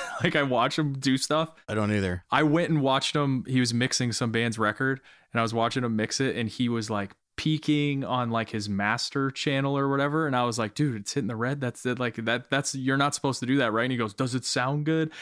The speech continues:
Speaker 1: Like, everything that he does to me, I'm just like, "I thought I was not supposed to do this." And he's like, "Does it sound fine?" I, and he j-, always makes it sound so incredibly good. It's crazy.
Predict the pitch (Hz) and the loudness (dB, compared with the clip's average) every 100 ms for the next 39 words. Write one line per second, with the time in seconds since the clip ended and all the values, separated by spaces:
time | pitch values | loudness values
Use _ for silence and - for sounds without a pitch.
0 | - 147 143 165 180 175 185 175 151 156 | -2 0 2 2 2 2 2 2 2 0
1 | 156 127 113 131 147 - 156 151 151 151 | 0 2 2 2 0 0 0 2 2 -2
2 | - - - 117 120 117 110 117 104 123 | -6 -20 -2 0 2 0 0 2 2 0
3 | 117 139 147 139 131 127 113 117 123 - | 0 0 0 2 0 0 0 -2 0 -2
4 | 120 117 117 - 117 101 107 110 90 - | -2 -2 -2 -4 -4 -4 -2 -4 -6 -8
5 | - - 110 107 104 98 117 117 120 123 | -8 -4 -4 -2 -4 -6 -6 -6 -4 -2
6 | 120 135 160 165 175 - - 117 120 117 | -2 -2 -2 0 -2 -8 -6 0 2 2
7 | 117 113 104 113 - 127 127 139 120 123 | 0 -2 -2 -4 -2 0 2 2 0 -2
8 | - 117 - 120 117 - - 110 123 135 | -2 -4 -2 -2 -2 -4 -4 0 0 0
9 | 95 127 - 120 120 113 104 107 110 - | -2 -6 -2 0 0 -2 -6 -4 -6 -8
10 | _ _ - - - 110 95 | _ _ -20 -8 -2 -2 -2